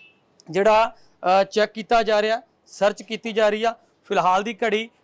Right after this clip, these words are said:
ਮੁਲਾਜ਼ਮ ਵੀ ਅੰਦਰ ਕੁਝ ਟੀਮਾਂ ਲੱਗੀਆਂ ਹੋਈਆਂ ਨੇ ਚੈੱਕ ਕਰਨ ਦੇ ਲਈ। ਔਰ ਇੱਥੇ ਖੁਰਾਨਾ ਮੈਡੀਕਲ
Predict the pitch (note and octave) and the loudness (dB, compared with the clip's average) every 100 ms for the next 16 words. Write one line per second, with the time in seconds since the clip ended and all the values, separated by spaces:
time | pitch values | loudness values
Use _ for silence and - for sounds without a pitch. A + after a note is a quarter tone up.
0 | _ D#3+ F3+ G3 F#3+ B3+ B3 A#3 G#3 A3 | _ -4 0 0 0 -4 -4 -4 -2 -4
1 | A3+ G#3+ G#3 G#3 G#3 G3+ E3+ G#3+ G3+ A3 | -4 -8 -6 -4 -2 -2 -4 -4 -4 -2
2 | A3 A#3 - _ _ - G#3 G3+ A3+ A3 | -4 -6 -12 _ _ -2 -2 0 -2 0
3 | A3+ G#3+ A3+ - _ - F#3 G#3+ B3+ G3 | -2 -4 -6 -10 _ -4 2 2 0 -4
4 | G3+ A3+ B3 A#3+ G#3 F#3+ A3 A#3+ B3 G#3 | -6 -4 -4 -4 -2 -2 0 -2 -4 -4
5 | F#3 F#3+ G#3+ A#3 | -4 -4 -2 -2